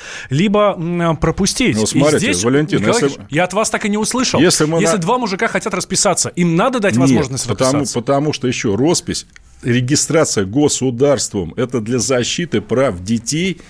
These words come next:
Speaker 2: и тех членов семьи, у которых нет доходов. Но если два мужика встречаются или две женщины, мы че их с вами запретим, написав-то в Конституции, что ли? Надо ввести такую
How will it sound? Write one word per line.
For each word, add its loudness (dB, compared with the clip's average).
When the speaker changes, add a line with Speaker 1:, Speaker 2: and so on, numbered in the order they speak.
Speaker 2:
и 0
тех 0
членов 0
семьи, 0
у 0
которых 0
нет 0
доходов. -2
Но 4
если 2
два 2
мужика -2
встречаются -2
или 0
две 2
женщины, -4
мы 2
че 2
их -2
с -8
вами 0
запретим, 0
написав-то 0
в -10
Конституции, -2
что -8
ли? -20
Надо 2
ввести 2
такую 0